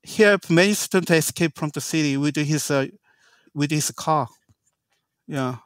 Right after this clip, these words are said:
but those who, who hold the ground at the last moment at, in province war,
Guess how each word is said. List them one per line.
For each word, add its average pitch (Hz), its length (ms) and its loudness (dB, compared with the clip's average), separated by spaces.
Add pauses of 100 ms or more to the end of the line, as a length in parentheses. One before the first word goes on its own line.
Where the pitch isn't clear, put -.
(480)
but 165 220 0 (920)
those 165 200 0
who, 196 520 -4 (460)
who 185 340 -2
hold 190 300 2
the 175 180 0
ground 160 500 2 (180)
at 147 160 0
the 160 100 2
last 143 340 2
moment 151 400 2
at, 147 280 -2 (180)
in 143 180 0
province 208 540 0
war, 160 280 0